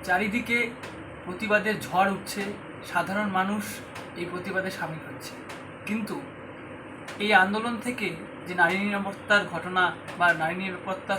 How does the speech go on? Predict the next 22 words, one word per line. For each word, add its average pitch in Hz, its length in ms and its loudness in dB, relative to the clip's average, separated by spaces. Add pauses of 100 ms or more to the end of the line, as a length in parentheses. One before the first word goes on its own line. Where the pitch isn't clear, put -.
সুনিশ্চিতের 185 560 -4
দাবি 156 240 4
উঠে 196 220 0
আসছে, 190 300 0 (600)
সেই 208 240 0 (560)
পরিস্থিতিতে 254 500 2
আমরা 214 420 10 (120)
দেখতে 175 240 -4
পেলাম 226 360 4
যে 196 60 6
আমাদের 196 360 6 (140)
শহর 202 220 -4 (100)
দিনহাটায়, 180 400 6 (840)
দিনহাটা 196 260 4
কলেজের 202 500 2 (100)
টিএমসিপি 185 480 -2
ইউনিট 196 500 0 (680)
সেখানকার 202 560 4 (320)
ছাত্রছাত্রীদেরকে 208 880 -2
নিয়ে 208 260 4 (220)
একটি 180 260 -6
প্রতিবাদ 196 380 2